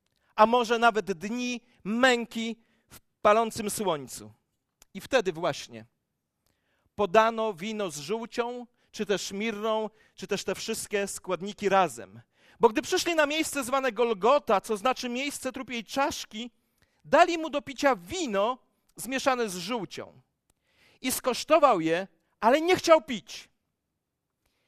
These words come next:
Inaczej mówiąc, zaproponowano Panu Jezusowi Chrystusowi środek przeciwbólowy. Zaproponowano mu środek przeciwbólowy o charakterze narkotycznym.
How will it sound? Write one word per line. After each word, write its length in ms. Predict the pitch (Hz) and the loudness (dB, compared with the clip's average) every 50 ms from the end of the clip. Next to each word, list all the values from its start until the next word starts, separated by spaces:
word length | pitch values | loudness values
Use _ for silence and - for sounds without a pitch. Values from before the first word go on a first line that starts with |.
| _ _ _ _ _ _ | _ _ _ _ _ _
Inaczej 420 | - 226 269 349 349 - 370 359 349 | 0 4 4 4 6 4 2 0 2
mówiąc, 680 | 349 349 285 180 156 131 101 135 - - - - - _ _ _ _ _ _ _ _ _ _ _ _ | 0 -2 -2 -2 -4 -8 -8 -8 -12 -14 -14 -14 -16 _ _ _ _ _ _ _ _ _ _ _ _
zaproponowano 880 | 165 160 262 277 - 277 277 - 285 277 269 254 262 294 311 302 294 - | 2 4 4 6 6 4 2 2 4 4 6 8 8 8 8 6 2 2
Panu 300 | - 277 277 285 294 277 | 4 4 4 4 2 -2
Jezusowi 540 | 254 262 214 226 240 - 285 277 262 277 | -4 -4 -4 -6 -2 4 4 4 4 2
Chrystusowi 580 | - - 262 254 - - 226 - 269 254 233 247 | -4 -6 -8 -8 -8 -8 0 2 2 2 2 -2
środek 400 | - - 269 269 262 247 247 - | -4 2 2 2 4 4 0 -2
przeciwbólowy. 880 | - - 269 247 - 240 226 202 185 233 247 240 240 220 165 151 117 110 _ _ _ _ _ _ _ _ _ _ _ _ _ _ _ _ _ _ _ _ _ _ _ _ | -2 -6 -6 -6 -6 -6 -8 -6 -4 0 4 4 4 4 4 -2 -10 -14 _ _ _ _ _ _ _ _ _ _ _ _ _ _ _ _ _ _ _ _ _ _ _ _
Zaproponowano 680 | 160 220 277 - 302 302 320 320 311 294 320 320 311 302 | 4 4 6 6 6 4 4 4 8 10 10 10 10 6
mu 220 | 285 294 294 277 | 0 0 -4 -6
środek 380 | 220 - - 285 294 302 302 - | -6 0 2 2 2 2 0 -2
przeciwbólowy 640 | - - 294 - 277 254 214 262 262 269 262 294 - | -4 -6 -6 -6 -6 -6 -2 4 4 4 4 6 2
o 80 | 262 | 2
charakterze 500 | 247 269 262 262 - - 277 269 220 269 | 2 4 2 0 0 0 -4 -2 -2 -2
narkotycznym. 960 | 262 262 277 285 285 - - 277 - - 285 208 - - - 139 113 110 117 | 0 2 2 2 2 0 -4 -6 -4 -6 -6 -6 -8 -12 -12 -14 -16 -16 -18